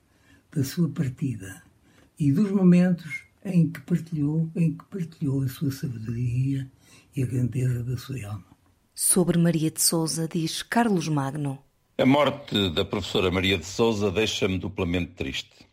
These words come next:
Speaker 3: Primeiro, por ser o desaparecimento de uma amiga doce e divertida,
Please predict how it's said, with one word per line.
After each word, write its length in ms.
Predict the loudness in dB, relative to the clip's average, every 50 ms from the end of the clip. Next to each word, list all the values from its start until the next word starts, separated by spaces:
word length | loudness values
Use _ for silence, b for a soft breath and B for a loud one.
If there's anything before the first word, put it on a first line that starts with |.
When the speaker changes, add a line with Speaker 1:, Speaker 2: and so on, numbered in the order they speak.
| _ _ _ _ _ -2
Speaker 3:
Primeiro, 420 | 0 2 2 2 2 2 0 -2
por 240 | -8 -10 -8 -6 -6
ser 220 | -2 0 0 2
o 80 | 2 0
desaparecimento 880 | 0 -2 -2 -2 -2 -4 -4 -4 -2 0 0 2 2 0 0 -4 -8
de 120 | -6 -2 0
uma 160 | 0 2 2
amiga 380 | 2 2 2 0 0 0 -2 -4
doce 640 | -2 0 0 2 2 0 -2 -6 -14 -16 -18 _ -6
e 80 | -6
divertida, 840 | -2 -2 -2 -2 -2 -4 -6 -4 -2 -2 0 0 0 0 0 0 -2